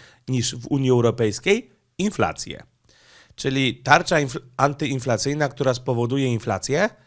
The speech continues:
to taki czysty makiawelizm, bym powiedział. Także to jest pierwsza rzecz. Em, powiedziałbym, że to jest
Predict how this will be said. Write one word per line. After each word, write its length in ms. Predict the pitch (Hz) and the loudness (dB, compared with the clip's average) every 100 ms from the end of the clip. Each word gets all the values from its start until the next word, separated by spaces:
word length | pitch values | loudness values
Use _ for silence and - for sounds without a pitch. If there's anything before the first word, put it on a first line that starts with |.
| _ _ _ _ | _ _ _ _
to 100 | _ | _
taki 460 | - 120 139 127 - | -14 -8 -4 -6 -8
czysty 320 | - 131 - 135 | -4 -4 -4 -4
makiawelizm, 840 | 127 123 139 127 135 104 87 85 | -4 -2 -2 4 2 2 -4 -10
bym 240 | 78 80 87 _ _ - | -12 -14 -20 _ _ -12
powiedział. 420 | 92 110 - - - | -10 -12 -18 -20 -10
Także 240 | 147 165 | -6 -4
to 80 | 180 | -4
jest 140 | - | -4
pierwsza 400 | 160 123 90 - | 2 2 2 -6
rzecz. 240 | 120 - - - - - - - | -16 -18 -20 -20 -20 -18 -20 -2
Em, 320 | 117 113 110 | 4 4 4
powiedziałbym, 460 | 110 202 226 185 190 | 0 0 0 0 -2
że 120 | 175 | -4
to 140 | 175 165 | -2 -2
jest 680 | 156 147 - - - - | 0 0 -2 -8 -14 -8